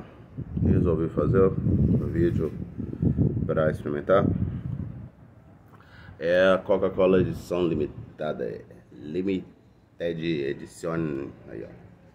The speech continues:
Foi o que, que eu achei mais esquisito. É, aí, ó. Lata muito bonita, muito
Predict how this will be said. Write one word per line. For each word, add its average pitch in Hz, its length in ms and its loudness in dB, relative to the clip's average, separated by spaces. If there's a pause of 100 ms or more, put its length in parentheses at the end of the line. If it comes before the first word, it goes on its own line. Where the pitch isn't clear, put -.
(1000)
Foi 69 80 -12
o 67 40 -16
que, - 180 -20
que - 120 -20
eu 69 160 -6
achei 76 460 -8 (240)
mais 69 220 -12
esquisito. 110 640 -2 (1600)
É, 76 720 0 (1300)
aí, - 120 -20
ó. - 2000 -20
Lata 80 300 -4
muito 85 560 -2
bonita, 85 540 0
muito 80 760 -2